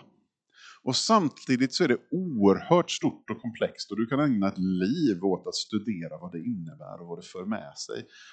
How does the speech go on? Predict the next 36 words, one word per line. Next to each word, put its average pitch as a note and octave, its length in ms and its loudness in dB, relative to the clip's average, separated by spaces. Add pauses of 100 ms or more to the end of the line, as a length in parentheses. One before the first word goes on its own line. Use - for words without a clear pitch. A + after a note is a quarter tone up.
Och - 200 0
aldrig G2 440 0
säga G#2 280 0
att, - 280 -18
"Men G2 160 -2
jag, A2 180 0
nu A2 100 0
förstår F#2+ 320 -4
jag F2+ 100 -2
allt E2+ 360 -8
i F#2 180 -6
evangeliet, E2+ 560 -8
men E2+ 100 -20
jag E2 140 -12
är - 40 -18
full, F2+ 320 -10 (120)
fullärd D2+ 440 -12
och - 80 -20 (380)
behöver F2+ 180 -2
inte E2 140 -8
lära E2 280 -8
mig - 120 -18
mer." - 280 -20 (880)
Det G#2 80 -10
är G2+ 40 -6
f-, - 260 -16
samtidigt G#2+ 840 -2
både G#2 200 0
väldigt F2+ 360 -4
enkelt D#2+ 480 -8
och - 180 -14
oerhört E2 440 -14
komplext - 500 -20
på D2 60 -20
en C2+ 140 -20
gång. - 160 -20